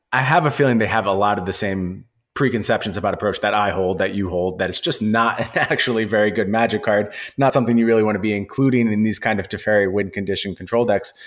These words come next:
But in this spot, I do think it has merit, and it, it,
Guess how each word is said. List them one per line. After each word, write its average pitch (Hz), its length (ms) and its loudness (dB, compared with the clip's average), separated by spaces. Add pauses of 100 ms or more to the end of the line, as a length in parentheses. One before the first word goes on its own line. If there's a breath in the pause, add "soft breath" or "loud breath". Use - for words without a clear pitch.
(400 loud breath)
But 139 160 2
in 143 80 2
this 196 140 4
spot, 202 320 4 (720)
I 147 100 2
do 165 180 0
think 214 160 -2
it 208 60 2
has 196 140 2
merit, 190 300 4
and 107 200 2
it, - 120 -2
it, 120 240 0